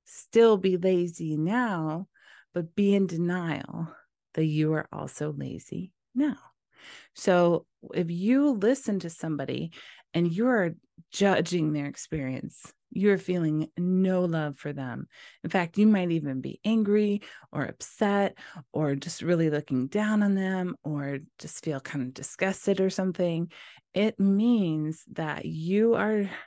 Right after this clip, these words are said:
not accepting of a way that you are or have been or can be as well. Because we are human. We are the full rainbow. We are the light and the dark, the good and the bad.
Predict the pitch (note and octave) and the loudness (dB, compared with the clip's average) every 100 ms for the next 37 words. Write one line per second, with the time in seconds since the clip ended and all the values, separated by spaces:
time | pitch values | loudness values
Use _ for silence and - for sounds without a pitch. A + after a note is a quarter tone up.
0 | _ _ - F3+ F3+ F#3 G#3 A3+ _ - | _ _ -4 0 2 2 0 -2 _ -14
1 | E3+ - - F#3+ G3 E3 D3 C#3 D#3+ - | -14 -8 -2 -2 -2 -4 -2 -2 -6 -8
2 | _ - - _ - F#3 E3+ - F3 G3 | _ -20 -20 _ -4 -2 -2 -4 -2 0
3 | G3 F#3+ - D#3+ D#3+ F#3 G3 - - D#3+ | 0 -2 -6 -10 -4 0 0 -2 -8 -6
4 | E3+ F#3 G#3 A#3 C4 _ _ _ E3+ - | -2 2 2 0 -4 _ _ _ -10 -8
5 | - F3+ G3 G3 - G3+ G3+ G#3+ A3+ - | -2 2 2 0 0 2 2 2 0 -2
6 | D#3 - - G3 G3 F#3 F#3+ F#3 F3+ - | -8 -10 -4 2 2 2 2 0 -4 -8
7 | _ _ D#3+ D3+ C#3+ B2 - - _ _ | _ _ -8 -6 -6 -8 -10 -14 _ _
8 | _ - - _ A3+ - B3 A3 G#3+ B3 | _ -20 -20 _ -2 2 2 2 2 2
9 | D4 D4+ A3 B3 C4+ F#3 - - _ - | 2 2 2 4 4 2 -4 -14 _ -20
10 | - - F#3+ A#3+ D4+ C#4 - - B3+ C4+ | -20 -4 2 4 4 2 -2 -2 0 2
11 | B3 A3+ B3 F#3+ C#3+ D3+ F#3 G3+ F#3 E3+ | 2 0 -2 -2 -4 -4 -4 -4 -4 -2
12 | G3 A3+ - F3 E3+ G3+ G#3 G#3 - - | -2 -2 -4 -6 -4 -2 -2 -2 -8 -6
13 | G3+ G3+ - D#3+ D3 F3 G3 G3 G3 | -2 -2 -4 -8 -4 -2 0 2 0